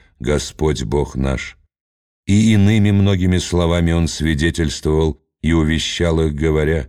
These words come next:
"Спасайтесь от этого извращенного рода". И так, приняв слово его, они были крещены. И присоединилось в день тот душ около трех тысяч.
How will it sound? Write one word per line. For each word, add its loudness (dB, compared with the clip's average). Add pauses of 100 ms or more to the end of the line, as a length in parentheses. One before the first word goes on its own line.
(400)
"Спасайтесь -2
от -4
этого 0
извращенного -2
рода". -4 (680)
И 0
так, -2
приняв 0
слово 0
его, 0
они 0
были 0
крещены. -4 (560)
И -2
присоединилось 2
в -2
день 2
тот -2
душ -2
около -2
трех -4
тысяч. -6